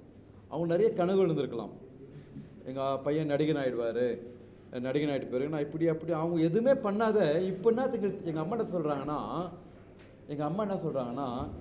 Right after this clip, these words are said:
"டேய், கஞ்சி ஊத்துறானா பரவாயில்லடா, சந்தோஷமா இருக்கலாம். அவன் பணம் எனக்கு வேண்டாம்.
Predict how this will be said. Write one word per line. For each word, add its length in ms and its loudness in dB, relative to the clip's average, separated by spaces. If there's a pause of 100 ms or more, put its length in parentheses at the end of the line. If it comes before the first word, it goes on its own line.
(520)
"டேய், 340 2
கஞ்சி 420 -2
ஊத்துறானா 440 0
பரவாயில்லடா, 440 2
சந்தோஷமா 540 -2
இருக்கலாம். 480 -4 (840)
அவன் 300 -4
பணம் 200 0
எனக்கு 220 -2
வேண்டாம். 500 -4